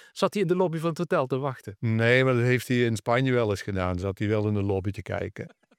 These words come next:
Speaker 2: Toen trainen, dat, maar toen was hij trainer van P S V. Dus zeg ik dat goed? Ja, toen was hij trainer van P S V. En, eh,
Speaker 1: In jouw
Speaker 2: en
Speaker 1: tweede
Speaker 2: ik
Speaker 1: periode waarschijnlijk.
Speaker 2: Ja, een tweede periode, ja. En toen, eh, ja, toen zaten we op trainingskamp in, eh, Algarve, ja. En toen,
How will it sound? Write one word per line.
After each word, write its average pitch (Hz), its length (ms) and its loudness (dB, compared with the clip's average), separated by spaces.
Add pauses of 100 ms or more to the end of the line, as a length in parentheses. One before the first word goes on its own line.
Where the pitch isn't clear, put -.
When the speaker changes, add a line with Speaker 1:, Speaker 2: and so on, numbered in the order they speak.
(640)
Speaker 2:
Toen 113 260 -2
trainen, 123 460 2
dat, 120 220 0
maar 120 120 2
toen 123 140 -2
was 123 160 2
hij 110 100 -6
trainer 123 360 2
van 101 140 -4
P - 80 -4 (160)
S 90 80 -6
V. 98 340 0 (580)
Dus 113 160 -6
zeg 127 120 -2
ik 107 60 -4
dat 113 120 0
goed? 127 180 -4
Ja, 135 220 -2
toen 107 140 -4
was 101 140 -2
hij 101 100 -16
trainer 113 320 0
van 98 100 -2
P - 80 -6 (160)
S - 60 -10
V. 107 380 -2 (600)
En, 104 420 0
eh, 113 480 -6
Speaker 1:
In 120 120 0
jouw 113 160 2
Speaker 2:
en 170 100 2
Speaker 1:
tweede 131 220 2
Speaker 2:
ik 185 120 4
Speaker 1:
periode 156 320 2
waarschijnlijk. 98 580 -4
Speaker 2:
Ja, 180 400 -2
een 160 160 -4
tweede 147 280 0
periode, 120 520 0
ja. 101 280 0
En 120 180 -2
toen, 123 320 0
eh, 113 400 0
ja, 113 160 -4
toen 95 140 -4
zaten 104 280 -2
we 104 60 -4
op 98 60 -10
trainingskamp 117 580 0
in, 104 160 0
eh, 104 200 0
Algarve, 110 640 -2
ja. 98 220 -2
En 101 180 -4
toen, 104 300 -2